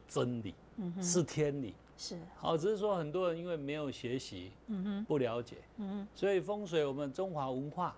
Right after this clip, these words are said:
Speaker 1: 易经风水、老祖宗的大智慧。那很多人不管是工厂，不管是公司，很多人就只知其一，不知其二。
Speaker 2: 嗯哼。
Speaker 1: 好比我们常常谈到的左青龙，右白虎。
Speaker 2: 是。
Speaker 1: 那龙边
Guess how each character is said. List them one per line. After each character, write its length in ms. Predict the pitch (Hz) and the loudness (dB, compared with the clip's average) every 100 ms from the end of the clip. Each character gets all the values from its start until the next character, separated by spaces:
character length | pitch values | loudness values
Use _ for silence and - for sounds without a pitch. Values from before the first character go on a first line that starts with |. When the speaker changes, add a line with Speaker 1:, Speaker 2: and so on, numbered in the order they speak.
| - | -6
Speaker 1:
易 100 | 180 | -4
经 280 | 147 160 151 | -2 -2 -2
风 200 | 151 151 | -4 -4
水、 240 | 131 92 - - - | -2 -2 -4 -16 -4
老 200 | 120 151 | 2 2
祖 120 | 123 | 2
宗 200 | 117 131 | -2 0
的 100 | 120 | 2
大 220 | 127 113 | 2 0
智 160 | 104 117 | -2 -4
慧。 200 | 120 107 - - - - - - - | -2 -4 -8 -20 -20 -20 -20 -18 -2
那 200 | 220 196 | 2 2
很 180 | 175 165 | 2 2
多 220 | 214 202 | 4 4
人 160 | 175 170 | 2 -2
不 120 | 226 | 0
管 220 | 185 160 | 2 2
是 80 | 190 | 2
工 260 | 196 185 | 0 0
厂， 220 | 165 147 95 - - - - | 0 -2 -2 -8 -20 -10 0
不 80 | |
管 160 | 180 143 | 2 4
是 80 | 151 | 2
公 320 | 139 151 147 | 0 0 -2
司， 340 | 131 147 147 143 - - - | -4 -4 -4 -6 -16 -20 -4
很 220 | 139 156 | 0 4
多 160 | 202 | 4
人 100 | 185 | 4
就 140 | 156 175 | 2 0
只 200 | - 120 | 0 -2
知 180 | 139 160 | 0 -2
其 240 | - 127 | 0 0
一， 160 | 135 143 | 0 0
不 160 | - | -4
知 160 | 135 135 | -2 -2
其 340 | - - 117 | -2 -4 -2
二。 80 | 135 - | -2 -2
Speaker 2:
嗯 120 | 220 190 | -4 -2
哼。 240 | 185 214 | -2 -2
Speaker 1:
好 120 | - | 2
比 100 | 185 | 4
我 120 | 175 160 | 4 2
们 80 | |
常 160 | 143 180 | -2 -4
常 80 | 165 | -2
谈 160 | 156 | -2
到 180 | 165 160 | 0 2
的 180 | 139 107 | 2 0
左 200 | 104 127 | -2 -4
青 260 | 113 165 165 | -2 -2 2
龙， 260 | 127 120 135 - - - | 2 0 -4 -12 -20 -12
右 140 | - 139 | -4 -2
白 240 | 117 110 | -2 -2
虎。 160 | 110 98 - - | -4 -12 -14 -16
Speaker 2:
是。 240 | - 175 156 - - | -8 -8 -8 -14 -2
Speaker 1:
那 240 | 196 214 | 2 4
龙 260 | 180 185 202 | 4 2 2
边 320 | 202 202 | 2 2